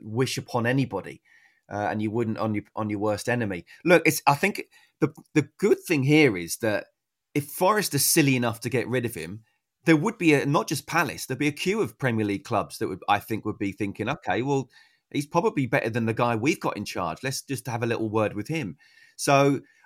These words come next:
I, I, I do think, though, I mean, I, I, I think it's ridiculous. I think it's absolutely ridiculous. But one win in nine, if you have got, um,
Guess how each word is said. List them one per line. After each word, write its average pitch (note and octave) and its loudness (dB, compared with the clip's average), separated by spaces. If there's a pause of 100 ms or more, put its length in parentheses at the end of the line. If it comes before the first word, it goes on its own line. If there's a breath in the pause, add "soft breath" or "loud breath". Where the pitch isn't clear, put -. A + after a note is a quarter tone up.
I, - 2
I, - 6 (180)
I D#3 2
do B3 -2
think, A3+ 0
though, G2 0
I D3 4
mean, D#3+ 4
I, D3 2 (140)
I, D#3 -2 (100)
I G#3 6
think F#3 -4
it's B2 -2
ridiculous. A2 -4
I A#2 -4
think C3 -2
it's C3 -6
absolutely C3+ -4
ridiculous. A2 -6
But - -4 (440)
one F3 4
win G3 0
in D3 4
nine, G#2+ -2 (320)
if A#2 -8
you A#2 0
have D#3+ 0
got, - 0
um, A#2 0